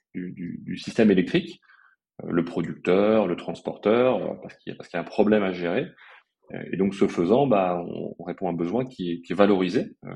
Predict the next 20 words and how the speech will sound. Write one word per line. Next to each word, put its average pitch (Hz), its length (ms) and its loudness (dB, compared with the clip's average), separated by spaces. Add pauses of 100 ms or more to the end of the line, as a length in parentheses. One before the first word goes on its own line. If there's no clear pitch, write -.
(100)
qui - 100 -16
est - 20 -10
valorisé, 85 420 -6
qui - 160 -18
génère 87 280 -8
des, 82 240 -10 (500)
des 92 120 6
euros. 98 300 6
Donc 104 160 -2
là, 104 80 -6
on 98 60 -4
est 92 40 -4
sur - 120 -8
des 90 80 0
marchés 90 400 -4
d'enchères, 98 500 0
hein, 113 120 -6
typiquement - 480 -14
avec, 90 260 -14
euh, - 60 -18